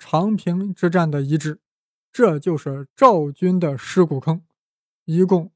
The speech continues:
六十具尸骨，都是赵括士兵的遗骸。考古人员看得很仔细啊，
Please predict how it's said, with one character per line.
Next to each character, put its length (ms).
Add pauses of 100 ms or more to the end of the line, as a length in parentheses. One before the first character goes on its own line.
六 420
十 300
具 160
尸 200
骨， 180 (520)
都 200
是 360
赵 300
括 320
士 320
兵 220
的 160
遗 120
骸。 200 (400)
考 140
古 120
人 160
员 140
看 140
得 60
很 100
仔 140
细 140
啊， 120